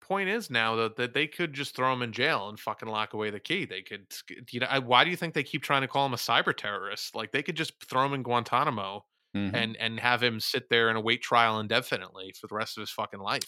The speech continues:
Speaker 2: Or they
Speaker 1: Like,
Speaker 2: could just
Speaker 1: you
Speaker 2: say
Speaker 1: know,
Speaker 2: he's
Speaker 1: like
Speaker 2: not eligible for trial because he's an enemy combatant and has no right to a
Speaker 1: Yeah.
Speaker 2: trial. Yeah.
Speaker 1: Exactly. So, I mean, I think he's probably worried about that, and he's got a really good reason to worry about that.
Speaker 2: Just, y-,
Speaker 1: Um,
Speaker 2: you think today's not enough of nineteen eighty-four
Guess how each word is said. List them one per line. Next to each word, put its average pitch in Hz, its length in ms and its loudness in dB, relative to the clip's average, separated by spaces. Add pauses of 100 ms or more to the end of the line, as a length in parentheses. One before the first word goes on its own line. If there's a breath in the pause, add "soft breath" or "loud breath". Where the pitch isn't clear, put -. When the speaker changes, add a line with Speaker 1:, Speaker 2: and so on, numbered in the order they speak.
(120)
Speaker 2:
Or 147 100 0
they 139 60 0
Speaker 1:
Like, 143 80 2
Speaker 2:
could 131 80 2
just 120 140 4
Speaker 1:
you 117 60 4
Speaker 2:
say 127 80 6
Speaker 1:
know, 123 80 8
Speaker 2:
he's 147 80 6
Speaker 1:
like 135 80 4
Speaker 2:
not 113 200 4
eligible 110 400 4
for 95 120 -6
trial 92 360 2
because 101 260 -2
he's 98 140 -2
an 95 100 -4
enemy 98 280 -2
combatant 104 640 -2
and 87 160 -6
has 87 180 -2
no 92 120 -2
right 95 260 0
to - 80 -8
a 82 40 -6
Speaker 1:
Yeah. 78 40 -6
Speaker 2:
trial. 73 420 -2 (800 soft breath)
Yeah. 87 220 -2 (260)
Speaker 1:
Exactly. 120 480 -2 (680)
So, 131 280 4
I 120 120 8
mean, 120 140 2
I 120 80 4
think 123 140 -2
he's 123 120 -8
probably 113 280 2
worried 127 240 2
about 107 260 -2
that, 107 140 -2
and 104 80 -10
he's 110 320 -6
got 110 160 0
a 107 40 2
really 113 340 -2 (100)
good 127 200 -6
reason 123 240 -6
to 110 60 -6
worry 101 180 -8
about 98 280 -10
that. 104 120 -2
Speaker 2:
Just, 101 260 -4
y-, 113 220 0
Speaker 1:
Um, 110 100 -4
Speaker 2:
you 180 60 -6
think 247 220 2
today's 113 420 4
not 95 180 2
enough 85 300 -2
of 80 120 -12
nineteen 80 320 -4
eighty-four 82 640 -4